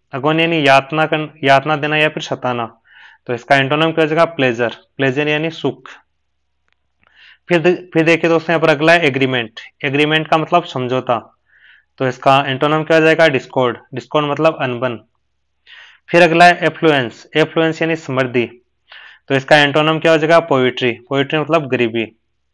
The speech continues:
फिर अगला है दोस्तों यहाँ पर सर्टाइल। सर्टाइल मतलब रोकना या फिर घटाना। तो इसका एंटोनिम क्या हो जाएगा? रिज्यूम। रिज्यूम यानी पुनः या फिर पुनः आरंभ करना।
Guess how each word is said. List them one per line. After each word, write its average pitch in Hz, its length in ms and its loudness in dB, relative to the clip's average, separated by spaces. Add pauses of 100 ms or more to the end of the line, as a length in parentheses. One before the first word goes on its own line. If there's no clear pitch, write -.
(520)
फिर 165 100 6
अगला 170 180 6
है 175 60 6
दोस्तों 170 280 0
यहाँ 170 120 2
पर 175 120 0
सर्टाइल। 127 540 2 (280)
सर्टाइल 143 420 0
मतलब 160 260 0
रोकना 139 340 0
या 151 80 4
फिर 165 140 -2
घटाना। 123 500 -2 (640)
तो 135 80 -2
इसका 139 240 -2
एंटोनिम 151 320 0
क्या 160 140 0
हो - 20 0
जाएगा? 165 320 2
रिज्यूम। 127 320 -4 (180)
रिज्यूम 135 280 -4
यानी 156 160 -2
पुनः 147 300 -6
या 147 120 2
फिर 165 300 -4 (440)
पुनः 139 200 0
आरंभ 127 260 2
करना। 117 440 -6